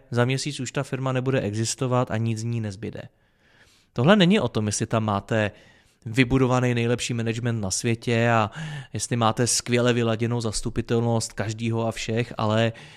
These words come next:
je to o tom, jaký tam máte lidi a proč jste si vybrali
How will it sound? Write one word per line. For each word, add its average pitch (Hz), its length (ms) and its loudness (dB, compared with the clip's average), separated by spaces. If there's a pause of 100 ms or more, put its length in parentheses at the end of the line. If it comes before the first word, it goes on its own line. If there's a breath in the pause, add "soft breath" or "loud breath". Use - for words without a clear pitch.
(360 loud breath)
je 117 60 -2
to 175 160 4
o 135 60 4
tom, 151 360 2 (200)
jaký 117 200 -2
tam 156 160 -2
máte 151 260 -2
lidi 113 300 -4 (420)
a - 60 -14
proč 113 180 0
jste 135 100 0
si 123 160 -2
vybrali 117 540 0